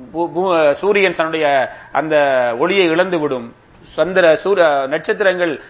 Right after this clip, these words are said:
ஆ, உதிர்ந்து விடும், ஆ, கெற்பனியான அந்த ஒட்டகங்கள், ஆ, பராமரிப்பு இல்லாமல் விடப்பட்டு விடும், காட்டில் இருக்கக்கூடிய மிருகங்கள் எல்லாம் ஊருக்கு வந்துடும். அதாவது ஒரு, ஒரு, ஒரு ஒட்டகம்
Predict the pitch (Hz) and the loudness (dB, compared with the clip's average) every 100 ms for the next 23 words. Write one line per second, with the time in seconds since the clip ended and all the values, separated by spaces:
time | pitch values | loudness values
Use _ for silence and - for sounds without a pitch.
0 | - - 156 175 233 220 185 156 143 127 | -8 -2 -2 0 -2 0 0 0 -2 -6
1 | - _ _ _ _ - 147 135 127 - | -16 _ _ _ _ -2 0 0 -2 -6
2 | 175 170 240 240 226 202 190 175 156 120 | -6 -4 0 0 2 2 2 0 -2 -6
3 | - 139 160 151 139 123 120 160 233 214 | -10 -10 -4 -2 -2 -4 -4 -2 2 2
4 | 190 185 135 - - _ _ _ _ _ | 2 -2 -4 -10 -20 _ _ _ _ _
5 | _ - - 175 220 233 214 185 190 180 | _ -12 -4 0 0 0 -4 -2 -2 -2
6 | 165 185 202 185 165 151 139 139 - _ | -2 -2 -2 -4 -4 -6 -8 -12 -20 _
7 | - 196 220 208 185 180 170 185 202 180 | -2 -2 -2 -10 -10 -8 -6 -4 -4 -4
8 | 170 165 160 196 185 185 165 151 - - | -2 -2 -2 -4 -4 -4 -4 -6 -8 -16
9 | - 170 170 180 220 - - - 147 143 | -2 -2 -2 -6 -8 -12 -20 -10 -10 -6
10 | 147 147 139 143 160 196 175 143 | -4 -4 -2 -4 -2 -2 -2 -4